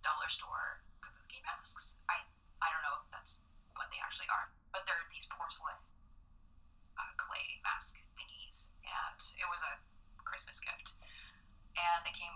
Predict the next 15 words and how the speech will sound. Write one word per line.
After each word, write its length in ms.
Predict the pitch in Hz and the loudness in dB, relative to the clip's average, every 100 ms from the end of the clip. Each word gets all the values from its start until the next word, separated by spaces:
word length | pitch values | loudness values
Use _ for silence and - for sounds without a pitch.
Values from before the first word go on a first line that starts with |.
| 160 | -8
with 140 | 156 - - - - - - - | -8 -14 -18 -18 -16 -14 -12 0
these 120 | - | 0
horrible 440 | - 220 - - | 6 8 8 6
paints, 440 | - - - - - | -4 -6 -4 -2 -2
and 80 | - | 0
so 160 | - - - | 0 0 0
I'm 240 | 185 175 180 | 4 4 4
like, 160 | 180 208 | -2 -2
"Okay, 120 | 185 190 | -2 0
I'll 80 | |
just 160 | 190 - | 2 2
paint 160 | - - | 2 -8
these, 240 | - - - | -6 -2 -2
whatever." 460 | - 147 151 165 160 | -2 -6 -2 -2 2
And 280 | 156 151 | 2 2